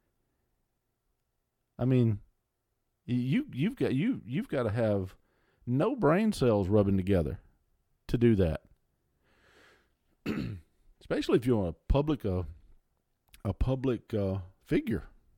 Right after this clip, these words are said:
and you're in the public eye all the time, which he is. I mean, crack is whack, folks. <laughs> Crack is whack.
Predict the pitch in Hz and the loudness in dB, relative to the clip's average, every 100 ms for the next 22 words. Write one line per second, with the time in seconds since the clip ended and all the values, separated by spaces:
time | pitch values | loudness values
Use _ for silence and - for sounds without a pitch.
0 | _ _ - 107 139 147 113 143 143 135 | _ _ -4 0 2 0 0 -2 -2 -4
1 | - 120 185 165 110 98 92 104 87 82 | -4 -6 -4 -2 -2 -4 -6 -10 -10 -8
2 | 95 104 - 127 120 160 147 82 90 90 | -10 -10 -6 -2 2 2 0 -4 -4 -4
3 | 87 87 _ _ _ _ _ _ _ _ | -6 -10 _ _ _ _ _ _ _ _
4 | _ _ _ _ - - - - _ - | _ _ _ _ -20 -20 -20 -20 _ -4
5 | 110 107 135 120 143 175 - - 110 - | -2 0 -2 -2 -4 -6 -8 -4 -4 -4
6 | - - - - - _ - 104 80 107 | -10 -20 -20 -20 -20 _ -8 -6 -4 -6
7 | - 123 - - - - - - | -4 -6 -6 -8 -8 -8 -14 -20